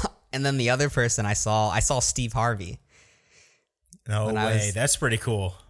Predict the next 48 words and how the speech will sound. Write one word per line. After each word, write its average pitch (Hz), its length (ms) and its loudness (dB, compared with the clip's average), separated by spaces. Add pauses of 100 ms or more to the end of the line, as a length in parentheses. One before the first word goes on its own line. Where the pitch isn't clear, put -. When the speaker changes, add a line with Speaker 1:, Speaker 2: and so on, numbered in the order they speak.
(160)
Speaker 2:
I, 101 220 -8
Speaker 1:
Yeah, 117 440 4
Speaker 2:
Steve 101 40 -2
Harvey's 110 100 2
Speaker 1:
yeah. 101 200 -2
Speaker 2:
a 98 40 -6
good 98 180 -6
one. - 100 -4 (760)
Speaker 1:
Him 165 240 2
and 208 100 0
a 175 40 0
few 165 240 0
other 117 240 2
people. 98 320 -4
I 95 80 -4
can't 135 280 -2
remember 110 600 -4 (180)
who 117 160 0
else 107 260 -2
it 104 100 -6
was, 123 260 0
but 101 180 -2
it 85 80 -4
was 101 220 -6
in 95 80 -8
Las 110 280 -4
Vegas 104 460 -4
at 95 120 -8
this 98 120 -8
Japanese 101 560 -6
restaurant. 110 540 -6
I - 100 -10
was - 320 -6
there 98 160 -4
with 98 200 -6
my, 92 320 -8 (540)
um, - 320 -12 (720)
cousin 107 300 0
and 104 100 -2
my 92 120 -4
dad, 101 560 -2
and 101 200 -4
we 101 100 -2
were 101 80 -4
just 104 180 -2
sitting 120 280 -4
down 107 260 -2
there, 123 340 -2